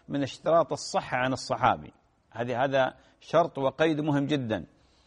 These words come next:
فإذا قلنا في أبواب العقيدة والأحكام فقول الصحابي مقدم إذا صح عنه، قول الصحابي مقدم، لأن الله تعالى قال: "فإن آمنوا بمثل ما آمنتم به فقد اهتدوا"، قول النبي عليه الصلاة والسلام: "من كان على مثل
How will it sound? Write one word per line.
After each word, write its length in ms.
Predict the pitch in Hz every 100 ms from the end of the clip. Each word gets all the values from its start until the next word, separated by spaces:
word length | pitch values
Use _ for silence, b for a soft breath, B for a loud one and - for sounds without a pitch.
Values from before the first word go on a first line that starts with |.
| b b b
فإذا 380 | 139 151 147 143
قلنا 400 | - 196 185 160
في 220 | 160 143
أبواب 320 | 143 165 151
العقيدة 520 | 135 131 143 151 131
والأحكام 580 | 127 127 113 - 143 170
فقول 440 | - 135 - 160
الصحابي 520 | 131 - 120 143 165 180
مقدم 540 | 185 196 165 139 135
إذا 180 | 143 143
صح 300 | - 147 139
عنه، 420 | 143 143 120 127 _ _ _ _ -
قول 180 | 135 135
الصحابي 540 | 127 - 131 147 151
مقدم، 520 | 160 165 175 143 117 131
لأن 240 | 143 151
الله 300 | 147 151 135
تعالى 440 | 127 131 135 123 123
قال: 220 | 135 127 123
"فإن 280 | 127 123
آمنوا 460 | 120 135 127 123 131
بمثل 480 | 127 127 135 127 123
ما 300 | 123 117 127
آمنتم 420 | 123 127 123 123
به 280 | 143 156 196 b b b
فقد 320 | - - 156 151
اهتدوا"، 460 | 131 180 147 127 - _ _
قول 180 | 127 127
النبي 400 | 131 131 131 127
عليه 200 | 113 127
الصلاة 400 | 120 - 131 120
والسلام: 420 | 131 123 - 127 117
"من 160 | 131
كان 300 | 123 135 127
على 300 | 120 131 131
مثل 400 | 143 143 147 170